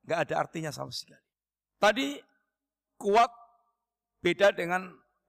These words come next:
qudrah. Al-quwwah beda dengan al-qudrah. Contoh kata Sufyaimin bilang, contohnya umpamanya, "Ar-rihu,"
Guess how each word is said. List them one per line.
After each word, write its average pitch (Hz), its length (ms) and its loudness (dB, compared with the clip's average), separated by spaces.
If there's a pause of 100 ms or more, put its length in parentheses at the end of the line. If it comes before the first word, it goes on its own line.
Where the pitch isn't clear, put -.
qudrah. - 400 0 (880)
Al-quwwah 190 880 2
beda 190 240 -4
dengan 180 240 -2
al-qudrah. 165 640 -4 (840)
Contoh 135 240 -6
kata 135 240 -4
Sufyaimin 131 480 -10
bilang, 151 320 -2 (240)
contohnya 135 400 -10
umpamanya, 139 480 -8 (880)
"Ar-rihu," 202 880 -2